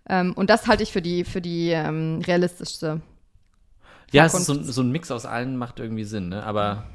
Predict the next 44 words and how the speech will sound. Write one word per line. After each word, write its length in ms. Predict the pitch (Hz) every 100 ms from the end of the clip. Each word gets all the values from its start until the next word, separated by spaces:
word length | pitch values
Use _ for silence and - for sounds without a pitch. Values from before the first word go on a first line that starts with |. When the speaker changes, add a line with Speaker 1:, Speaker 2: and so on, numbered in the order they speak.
| - -
Speaker 2:
ja, 120 | 190
Speaker 1:
Mhm. 160 | 220 339 -
Speaker 2:
okay. 260 | 196 190 - -
Mhm. 300 | 127 117 202 - _ - - - - -
Speaker 1:
Weil 140 | 220
die 80 | 233
Pizza 320 | 254 - 311
schon 200 | - 226
damals 480 | 208 262 240 185 202
auch 340 | 175 233 247
bei 160 | - 190
sehr 260 | 190 226 214
hoher 180 | 226
Temperatur 460 | 214 220 208 190 208
gebacken 380 | 180 220 - 226
werden 200 | 233 233
muss, 240 | 262 302 - _ -
ist 220 | 214 214
es, 260 | 220 - -
äh, 220 | 202 165 196
für 180 | -
die 80 | 196
meisten 300 | 190 202 -
Leute 320 | 185 185 202 -
unrealistisch, 640 | 220 214 190 202 202 -
eine 60 |
Pizza 300 | 175 214 196
zu 160 | - 170
Hause 240 | 180 185
zu 120 | - 208
machen. 280 | 208 262 330 - - -
Und 100 | 214
deshalb 220 | 240 233
bringen 220 | 233 294
die 60 | 240
Leute 240 | 214 220
damals 380 | 202 226 254 -
ihre 180 | 214 190
Teigrohlinge 680 | - 262 - 196 202 208 233
zu 160 | 202
Bäckern 400 | 170 233 - 277
in 100 | 233
der 80 | 220
Stadt, 420 | 214 - 294 -